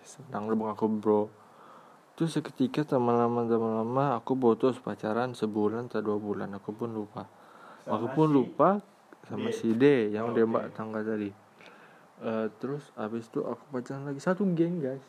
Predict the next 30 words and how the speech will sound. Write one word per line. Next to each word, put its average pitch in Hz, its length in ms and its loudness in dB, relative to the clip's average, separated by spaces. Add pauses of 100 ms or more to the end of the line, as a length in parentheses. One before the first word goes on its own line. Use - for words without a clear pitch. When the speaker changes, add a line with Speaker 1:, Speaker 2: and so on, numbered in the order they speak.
(140)
Speaker 2:
Hmm. 131 240 -12
Speaker 1:
Satu - 160 -8
geng 127 180 -6
itu 120 140 -12
aku 120 180 -8
pacaran 123 260 -10
lagi. 107 240 -12 (600)
Sama 139 680 -4
siapa 135 300 -8
ya? - 140 -10
Aku - 180 -16
pun 143 160 -8
lupa. - 360 -12 (1600)
Siapa 127 200 -4
sih? 160 180 -4 (1200)
Eh, 156 140 2 (500)
bukan, 147 380 -4
eh. 180 120 0 (140)
Aku 117 180 -12
pacaran 165 200 -2
sama 156 160 -6
kakak 151 220 0
kelas 120 300 -2
habis 135 200 -4
itu. 135 160 -4 (300)
Speaker 2:
Ah. 113 280 -12 (300)
Speaker 1:
Sama 127 220 -4
si 131 300 2
Y. 120 140 4 (720)
Speaker 2:
Oh, - 360 2